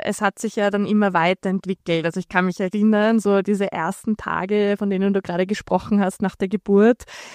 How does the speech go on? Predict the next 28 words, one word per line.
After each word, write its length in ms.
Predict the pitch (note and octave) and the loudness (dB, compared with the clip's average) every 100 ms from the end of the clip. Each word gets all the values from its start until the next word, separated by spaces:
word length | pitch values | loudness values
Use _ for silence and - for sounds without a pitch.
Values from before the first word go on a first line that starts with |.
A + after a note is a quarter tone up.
| - | -6
eben, 240 | - G#3+ F#3+ | 2 4 6
man 120 | F#3 | 8
nimmt 200 | G#3+ A3 | 6 4
sich 160 | A3+ G#3+ | 0 0
ja 120 | F#3 | 2
dann 140 | F#3+ F#3+ | 2 2
doch 220 | F#3+ - | 0 2
bewusst 460 | G#3+ G3+ G#3+ - F3+ | 0 2 0 -2 -8
auch 120 | F3+ | -8
Zeit 400 | - E3+ F3 A3 | -8 -2 -2 0
natürlich 560 | A3+ - A3 G#3+ G#3 G3+ | -2 0 0 2 0 -2
als 180 | F#3+ G#3+ | -2 0
Mutter, 680 | G#3+ - G3+ G3 G3+ G3+ | 0 2 2 6 6 6
Gott 180 | - E3+ | 4 -2
sei 100 | - F3+ | -2 -2
Dank, 400 | E3+ E3+ G#3+ - | 0 0 0 0
also 420 | F#3 F#3 F3+ F3+ F3 _ | -2 4 6 6 4 _
ging 240 | G#3 G#3+ | 4 4
alles 360 | - F3+ F#3 F3+ | 4 -2 -4 -6
super 240 | G3 - F3+ | -8 -8 -6
gut, 360 | - B3 C4 - | -2 0 0 -2
Schwangerschaft, 680 | - F#3 G3 - F#3 F#3 - | -8 -4 -6 -4 -6 -6 -8
Geburt 480 | G#3 G#3+ G3+ G#3 | -6 0 0 0
und 100 | G3 | -4
alles. 460 | G3 E3+ F3+ F#3+ G3 | -6 -2 2 2 0
Also 140 | F3+ | -4
ich 100 | F#3 | -6
glaub, 140 | - | -4